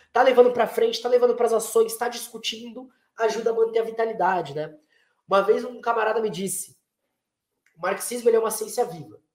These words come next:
Ou seja, a todo momento está se fazendo a própria construção do marxismo. Cada debate, cada discussão, cada leitura, cada trabalho,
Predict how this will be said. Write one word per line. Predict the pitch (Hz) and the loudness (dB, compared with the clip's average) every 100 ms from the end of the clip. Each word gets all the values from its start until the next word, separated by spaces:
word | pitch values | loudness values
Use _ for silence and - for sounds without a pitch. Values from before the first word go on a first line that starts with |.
| _ _ _ _ _ _ _ _ _ | _ _ _ _ _ _ _ _ _
Ou | - 262 | 0 0
seja, | - 180 - - - _ _ _ _ | 0 -4 -4 -12 -20 _ _ _ _
a | 151 | -16
todo | - 311 294 | -4 -2 0
momento | 233 196 190 - - _ _ - | 0 -2 -8 -14 -20 _ _ -10
está | - - 214 | -6 -2 -2
se | 220 | -2
fazendo | - 220 196 190 | -4 -4 -4 -6
a | |
própria | 196 196 185 | -4 -4 -4
construção | 190 180 175 180 | -6 -8 -10 -12
do | 170 | -10
marxismo. | 190 - 208 190 - _ _ _ | -12 -10 -12 -12 -16 _ _ _
Cada | 147 | -8
debate, | 143 135 160 196 190 - - | -6 -4 -2 -2 -4 -12 -10
cada | 151 147 | -6 -6
discussão, | - - - 190 185 180 | -8 -4 4 6 4 0
cada | 170 151 | -6 -6
leitura, | 139 - 214 220 196 | -8 -8 0 2 2
cada | 180 165 | 2 -4
trabalho, | 156 151 139 175 190 185 180 | -6 -8 2 6 6 4 0